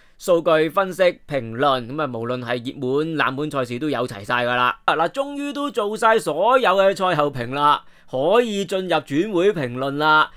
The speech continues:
做完轉會評論之後呢，亦都會再做多一次英超前六嘅排名預測嘅，大家可以放心啦。噉今日呢，我就揀咗先講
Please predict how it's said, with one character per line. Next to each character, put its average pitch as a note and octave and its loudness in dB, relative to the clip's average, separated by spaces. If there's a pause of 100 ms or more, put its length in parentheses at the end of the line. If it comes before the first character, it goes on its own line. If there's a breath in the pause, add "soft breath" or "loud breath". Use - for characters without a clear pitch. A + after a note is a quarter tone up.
(200 soft breath)
做 A3+ 2
完 G3+ -2 (160)
轉 B3+ -4
會 D4+ 0
評 G#3 -2
論 G#3+ -4
之 B3+ -4
後 A#3+ 4
呢， C4 4
亦 A3 2
都 C4 -8
會 A3 -4
再 G3+ 4
做 G3 -2
多 B3+ 4
一 B3 0
次 G3 -8
英 B3 -6
超 B3 -8
前 D3 -6
六 D3+ -4
嘅 E3+ -2
排 C3 -4
名 C3+ -8
預 D#3 -4
測 G3 0
嘅， E3 -2
大 B2 -6
家 D#3 0
可 D3+ 0
以 D#3+ -2
放 C#3+ -6
心 E3+ -4
啦。 F3+ -6 (560 soft breath)
噉 G3 -6
今 D4+ 0
日 B3+ 0
呢， C#4+ 2
我 A#3+ 0
就 G#3 4
揀 G3 2
咗 A#3 2
先 C4+ -6
講 B3 0